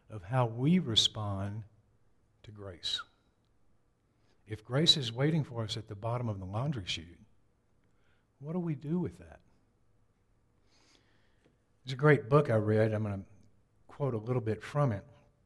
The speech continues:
by Walker Percy. He was, Walker Percy is a great existentialist Christian writer from the forties and fifties. He was a physician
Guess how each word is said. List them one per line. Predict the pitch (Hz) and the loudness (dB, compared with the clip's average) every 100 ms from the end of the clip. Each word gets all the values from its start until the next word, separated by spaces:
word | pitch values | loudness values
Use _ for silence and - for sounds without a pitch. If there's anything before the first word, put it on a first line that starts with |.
| _ _ _ _ _ _ _ _ _ | _ _ _ _ _ _ _ _ _
by | 117 | -6
Walker | 104 117 127 107 | 0 2 2 0
Percy. | - - 135 - 95 | -6 2 2 2 -6
He | 92 113 | -8 -8
was, | 104 101 | -8 -10
Walker | 107 107 95 | -12 -14 -14
Percy | - 113 101 98 | -6 -2 -2 -2
is | 95 | -10
a | |
great | 95 107 107 - | -10 -8 -8 -6
existentialist | 113 - 101 - 113 101 104 101 - - | -8 -8 -8 -8 -8 -8 -10 -10 -12 -12
Christian | 117 104 - 98 98 | -10 -8 -6 -8 -6
writer | 101 104 98 | -4 -4 -6
from | 98 95 | -10 -16
the | - | -16
forties | - 104 101 98 | -14 -8 -6 -6
and | 92 | -8
fifties. | - 104 - 104 95 | -10 -12 -10 -6 -6
He | 98 | -6
was | 92 | -14
a | 85 | -16
physician | - 92 104 104 117 104 | -14 -10 -8 -6 -6 -8